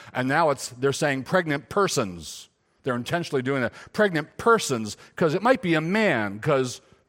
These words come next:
that person believes they're a man, but they're pregnant. So all of this confusion going on.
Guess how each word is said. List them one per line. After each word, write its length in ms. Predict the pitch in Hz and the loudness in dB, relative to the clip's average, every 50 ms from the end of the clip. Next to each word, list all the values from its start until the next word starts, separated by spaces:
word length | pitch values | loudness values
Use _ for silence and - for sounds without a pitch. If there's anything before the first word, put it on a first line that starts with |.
| _ _ _ _ _ _ - | _ _ _ _ _ _ -2
that 260 | 120 160 156 - - | 2 2 2 2 2
person 280 | 170 170 147 - 143 131 | 0 0 0 0 -2 -2
believes 380 | 131 160 208 240 233 208 147 | 0 2 2 4 2 2 2
they're 200 | 113 143 131 127 | 2 2 4 4
a 60 | 123 123 | 2 2
man, 320 | 123 127 127 117 117 123 | 2 0 2 2 0 0
but 140 | 127 147 147 | 0 -2 0
they're 140 | 143 139 123 | 0 -2 -2
pregnant. 520 | - 180 196 180 156 127 117 101 92 - _ _ _ _ _ _ _ _ _ _ _ _ | 0 2 2 2 2 0 -2 -4 -4 -8 _ _ _ _ _ _ _ _ _ _ _ _
So 400 | _ - - 139 135 127 123 - - - - - - - | _ 0 2 2 2 2 0 -2 -8 -16 -20 -6 2 4
all 300 | 190 214 220 214 190 165 | 6 6 6 6 4 4
of 80 | 156 | 2
this 220 | 151 151 135 - - | 2 0 -2 -4 -6
confusion 640 | - 160 143 127 - 170 165 156 123 123 120 117 | -6 -6 -6 -4 -2 -2 -2 -2 -2 -2 -2 -2
going 260 | 117 117 113 110 110 | 0 0 0 0 0
on. 420 | 107 101 101 104 110 117 131 135 | -2 0 0 -2 -2 -4 -6 -10